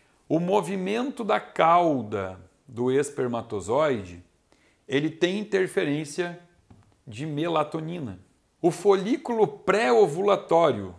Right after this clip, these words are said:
folículo pré-ovulatório da mulher,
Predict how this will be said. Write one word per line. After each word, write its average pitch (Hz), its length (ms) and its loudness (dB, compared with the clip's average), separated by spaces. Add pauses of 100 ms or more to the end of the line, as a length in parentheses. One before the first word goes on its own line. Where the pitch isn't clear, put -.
(120)
folículo 175 1160 -4 (1700)
pré-ovulatório 127 2500 -4 (260)
da 113 160 -4
mulher, 104 640 -4